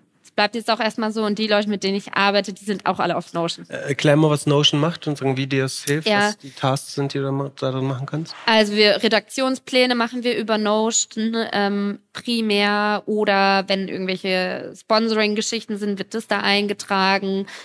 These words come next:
Speaker 1: Ähm, ich habe dann auch für mich persönlich so eine Art O-K-R-Plan am Anfang des Jahres mal erstellt, in den ich immer mal wieder reingucke.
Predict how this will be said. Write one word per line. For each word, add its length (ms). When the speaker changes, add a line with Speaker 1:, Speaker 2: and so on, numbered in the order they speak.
Speaker 1:
Ähm, 280
ich 160
habe 120
dann 120
auch 160
für 220
mich 220
persönlich 400
so 80
eine 180
Art 200
O-K-R-Plan 920
am 160
Anfang 300
des 140
Jahres 340
mal 160
erstellt, 520
in 120
den 140
ich 80
immer 140
mal 140
wieder 180
reingucke. 720